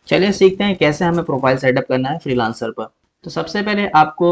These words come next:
अपना account बनाने के बाद freelancer की website पर आकर अपना account को login कर लेना है।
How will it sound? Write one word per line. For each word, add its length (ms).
अपना 240
account 300
बनाने 280
के 120
बाद 260
freelancer 640
की 100
website 460
पर 120
आकर 220
अपना 220
account 320
को 100
login 280
कर 140
लेना 240
है। 140